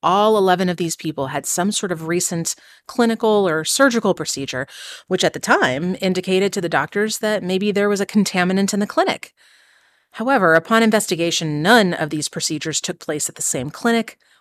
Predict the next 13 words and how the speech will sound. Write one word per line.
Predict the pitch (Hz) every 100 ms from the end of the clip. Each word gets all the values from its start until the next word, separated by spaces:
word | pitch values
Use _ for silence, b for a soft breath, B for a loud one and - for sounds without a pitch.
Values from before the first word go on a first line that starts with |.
| _ 202
nor | 208
with | 202 -
any | 214 226 190 -
of | 156
the |
same | 160 - 156 151
clinicians. | - 147 147 - 156 - - - _ _ _ _ _ _ -
There | 143 175
was | 196 208 180
no | 160 185 220
connection | - 196 254 - 254
between | 240 254 240 311
them. | 240 127